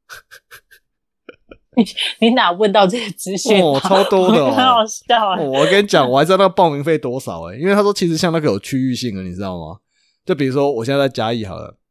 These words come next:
Speaker 2: 他说我们嘉义这边的，这附-，我只可以基本上是报名这附近的，这附近的那个赛鸽比赛。嗯，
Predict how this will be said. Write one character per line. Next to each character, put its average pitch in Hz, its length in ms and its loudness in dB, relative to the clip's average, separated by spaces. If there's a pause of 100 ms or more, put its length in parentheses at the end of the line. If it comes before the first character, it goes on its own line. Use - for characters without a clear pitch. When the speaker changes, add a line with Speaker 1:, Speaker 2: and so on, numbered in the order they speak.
(480)
Speaker 2:
他 131 100 -10
说 143 200 -4
我 123 60 -8
们 113 220 -8
嘉 135 220 -2
义 135 60 -2
这 143 160 -6
边 123 260 -8
的， 110 120 -8
这 147 120 -4
附-， - 180 -12
我 135 120 -2
只 123 100 -6
可 135 180 -4
以 101 400 -6
基 160 100 -4
本 139 100 0
上 131 120 -4
是 135 60 -6
报 131 180 0
名 98 140 -6
这 120 100 -8
附 117 220 -10
近 87 240 -10
的， 80 240 -16 (480)
这 143 80 -6
附 139 180 -6
近 123 160 -6
的 104 120 -8
那 110 100 -10
个 90 480 -12 (400)
赛 123 240 -6
鸽 110 200 -10
比 80 200 -16
赛。 - 320 -16 (720)
嗯， 101 240 -16